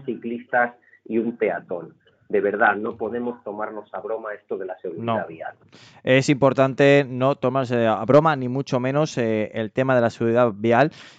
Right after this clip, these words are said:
Speaker 2: y sobre todo porque queremos que todos nuestros oyentes semana tras semana nos sigan. <laughs> No queremos que se pierda ninguno. Por cierto, antes de dar paso, eh, nos quedan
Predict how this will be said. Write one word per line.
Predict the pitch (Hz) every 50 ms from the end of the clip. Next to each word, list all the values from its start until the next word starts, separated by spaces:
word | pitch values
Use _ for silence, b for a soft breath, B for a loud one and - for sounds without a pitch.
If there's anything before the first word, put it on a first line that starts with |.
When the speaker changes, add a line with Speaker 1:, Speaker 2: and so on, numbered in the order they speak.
| B
Speaker 2:
y | - 127
sobre | - 139 120 113 110
todo | 90 113 117 131
porque | 110 127 123 113 120
queremos | 101 117 110 110 120 127 123 -
que | - 117
todos | - 123 120
nuestros | 117 117 - 117 104 107
oyentes | 107 110 117 113 - 127 123 -
semana | - 110 104 107 110
tras | 107 113 113
semana | 110 110 113 127 131
nos | 117 107 -
sigan. | 143 139 120 90 -
<laughs> | - 110 151
No | 190 175
queremos | - 151 160 160 156 160 -
que | - 135
se | 127 123
pierda | 104 135 139 135 143 139
ninguno. | 131 120 113 110 117 113 104 - B B B B B B B B B B _
Por | - 143 143 -
cierto, | 196 190 - - 131 -
antes | - 175 196 190 202
de | 180
dar | 175 170 165 156 -
paso, | - 175 175 - - 190 196 - -
eh, | 135 139 139
nos | 139 165 156 -
quedan | - 175 180 185 175 165 143